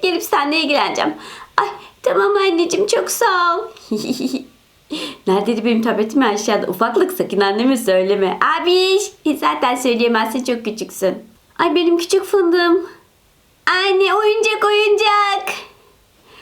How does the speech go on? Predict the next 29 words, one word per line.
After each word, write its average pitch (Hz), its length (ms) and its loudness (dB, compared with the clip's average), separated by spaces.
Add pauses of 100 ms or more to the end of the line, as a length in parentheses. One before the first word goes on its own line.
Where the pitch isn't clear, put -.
(200)
Tamam 285 320 2
duşa 294 200 2
gireceğiz. 320 480 0
Hadi 302 200 0
gel 330 300 0
al 403 180 2
oyuncağını 381 640 2
gel. 392 220 0 (180)
Hı 370 60 2
hı 330 220 4
hı. 233 540 2
Ay 202 200 -2
buraları 262 340 2
da 285 80 2
her 349 200 0
yeri 302 440 0 (360)
kaygan 302 460 0
kaygan 285 340 0
yapmış. 277 440 0
Şimdi 285 280 2
küçük - 320 -6
kardeşi 277 540 0
düşecek 294 520 0
kayacak. 277 560 0 (400)
Şöyle - 280 -6
sileyim 247 460 0
her 240 180 2
yeri. 240 340 0 (1080)
Aa, 466 380 -2